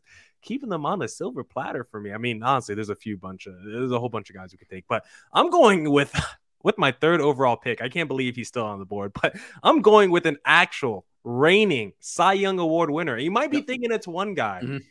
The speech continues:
Speaker 1: I know you're shaking your head like, "Yeah, yeah." No, it's the other Cy Young Award winner from the National League, because this is someone that's on a good team. That's a team that's, I think, like, ten games above five hundred at the time
Speaker 2: Oh,
Speaker 1: of
Speaker 2: yeah.
Speaker 1: the
Speaker 2: I know who you mean. Okay. I was
Speaker 1: <laughs>
Speaker 2: right.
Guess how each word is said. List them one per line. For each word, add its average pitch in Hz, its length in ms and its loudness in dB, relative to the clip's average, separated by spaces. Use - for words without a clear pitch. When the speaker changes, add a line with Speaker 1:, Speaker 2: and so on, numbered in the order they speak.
Speaker 1:
I 156 100 4
know 233 200 2
you're 180 180 0
shaking 208 300 -4
your 185 80 -4
head 180 140 -6
like, 123 140 -4
"Yeah, 139 160 -4
yeah." 139 220 -4
No, 160 240 0
it's 147 160 -8
the 185 160 -2
other 170 420 0
Cy 139 240 -6
Young 127 200 -8
Award 120 260 -6
winner 117 220 -8
from 170 200 -6
the 170 80 -4
National 165 480 -2
League, 117 180 -8
because 131 380 -4
this 214 220 6
is 202 180 -4
someone 117 460 -4
that's 135 220 -2
on 190 240 0
a 160 60 -4
good 110 260 -10
team. 90 320 -20
That's 151 300 0
a 151 40 -8
team 156 280 -6
that's, 139 360 -2
I 117 40 -20
think, 208 160 -8
like, 107 200 -8
ten 143 280 -8
games 139 260 -4
above 123 300 -4
five 123 220 -4
hundred 127 240 -6
at 127 80 -6
the 113 60 -12
time 135 180 -4
Speaker 2:
Oh, 170 40 4
Speaker 1:
of 180 60 2
Speaker 2:
yeah. 131 120 2
Speaker 1:
the 131 100 -10
Speaker 2:
I 123 40 -2
know 151 140 2
who 156 100 -2
you 135 80 -2
mean. 110 240 -4
Okay. 135 260 -6
I 139 40 -6
was 131 180 -6
Speaker 1:
<laughs> - 0 -
Speaker 2:
right. 98 140 -2